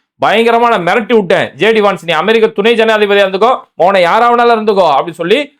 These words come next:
அந்த அளவுக்கு நான் மிரட்டி விட்டேனே தவிர, எந்த ஒரு உலகத் தலைவரும் சொல்லி நான் இந்த போரை நிறுத்தல. கடைசி வரைக்கும் அதுல டொனால்டு ட்ரம்ப் அப்படின்ற அந்த பேரை கூட அவர் பயன்படுத்தல. "எந்த உலகத் தலைவரும் சொல்லி நான் இந்த போரை நிறுத்தல" அப்படின்னு ஒரு வார்த்தை சொன்னதுதான் மிச்சம்.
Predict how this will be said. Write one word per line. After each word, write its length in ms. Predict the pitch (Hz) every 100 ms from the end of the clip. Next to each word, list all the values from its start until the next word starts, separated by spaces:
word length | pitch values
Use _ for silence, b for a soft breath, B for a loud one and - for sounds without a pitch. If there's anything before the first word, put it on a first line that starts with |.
| _
அந்த 340 | - 180 214
அளவுக்கு 320 | 208 240 269
நான் 200 | 262 240
மிரட்டி 320 | 202 233 226 233
விட்டேனே 260 | 202 202
தவிர, 540 | 180 170 160 208 - _ _
எந்த 300 | 143 190 233
ஒரு 160 | 226
உலகத் 320 | 208 214 240 -
தலைவரும் 360 | 226 226 240
சொல்லி 400 | 240 202 226 320
நான் 100 | 226
இந்த 140 | 202 196
போரை 300 | 190 240 214
நிறுத்தல. 640 | 196 - 180 165 107 - _
கடைசி 400 | - 123 202 226
வரைக்கும் 440 | 226 269 254 214
அதுல 60 | 160
டொனால்டு 240 | 160 226
ட்ரம்ப் 340 | 214 233 254 - -
அப்படின்ற 220 | 170 214
அந்த 160 | 220 190
பேரை 280 | - 208 233
கூட 120 | 233
அவர் 140 | 233
பயன்படுத்தல. 560 | 170 190 185 156 143 - _ _ -
"எந்த 240 | 202 247
உலகத் 280 | 226 247 240
தலைவரும் 300 | 220 214 240
சொல்லி 220 | 208 240
நான் 100 | 294
இந்த 140 | 233
போரை 220 | - 220 208
நிறுத்தல" 580 | 185 185 180 175 117 -
அப்படின்னு 320 | 131 135 190 226
ஒரு 140 | 170
வார்த்தை 400 | 135 180 226 226
சொன்னதுதான் 580 | - 196 214 233 220 214
மிச்சம். 540 | 180 - 175 160 165